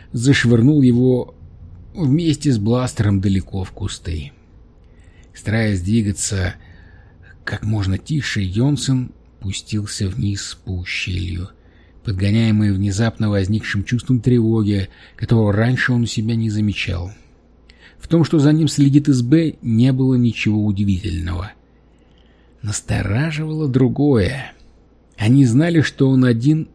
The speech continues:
и что он спецназовец. А это означает, что если даже Лейд и остальные находятся в безопасности, все равно об их прибытии уже известно. И при этом достаточно точно.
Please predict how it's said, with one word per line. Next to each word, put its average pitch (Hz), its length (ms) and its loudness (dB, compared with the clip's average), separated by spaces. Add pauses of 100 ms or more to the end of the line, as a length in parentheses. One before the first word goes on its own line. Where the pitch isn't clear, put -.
(160)
и 110 80 0
что 127 260 -2
он 131 100 0
спецназовец. 101 1000 -4 (420)
А 110 100 -4
это 151 180 2
означает, 151 480 2
что - 180 -6
если 135 300 0
даже 127 320 0
Лейд 127 420 2
и - 60 -4
остальные 117 640 -2
находятся 110 540 -2
в 101 60 -2
безопасности, 113 960 -4
все 113 180 -6
равно 131 440 0
об 113 300 -2
их 135 160 0
прибытии 117 540 -2
уже 104 400 -4
известно. 123 580 -6 (800)
И 107 140 -4
при 104 200 0
этом 120 360 2
достаточно 120 1000 -2
точно. 87 760 -8